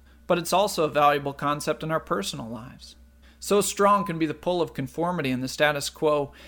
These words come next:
it's easy to get lost in such pressures and shy away from following your heart, of establishing our own personal identity, and of being frightened of doing something that has never been done before, of doing more than just being, but also creating, creating something, anything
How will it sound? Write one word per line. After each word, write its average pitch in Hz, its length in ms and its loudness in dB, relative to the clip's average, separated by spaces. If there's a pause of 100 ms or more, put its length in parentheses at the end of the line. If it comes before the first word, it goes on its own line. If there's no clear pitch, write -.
it's 165 160 2
easy 233 240 0
to 214 80 0
get 185 160 2
lost 185 380 4
in 143 80 -4
such - 280 -2
pressures 131 460 0
and 123 100 -4
shy 165 240 4
away 165 220 2
from 151 180 -8
following 156 460 0
your 139 120 -6
heart, 160 360 0 (220)
of 156 100 0
establishing 190 640 4
our 151 180 6
own 190 220 0
personal 185 440 -2
identity, 120 640 -6 (300)
and 165 80 0
of 165 60 -2
being 202 180 0
frightened 208 480 -2
of 123 120 -8
doing 165 240 -2
something 160 380 -6
that 135 140 -2
has 131 120 -8
never 180 280 -2
been 180 140 -4
done 156 220 2
before, 123 420 -8 (440)
of 151 100 0
doing 180 280 0
more 185 240 2
than 180 120 0
just 151 360 -6
being, 147 440 0 (220)
but 165 100 0
also 175 280 2
creating, 160 680 -2 (300)
creating 185 480 0
something, 117 440 -8
anything 180 540 -2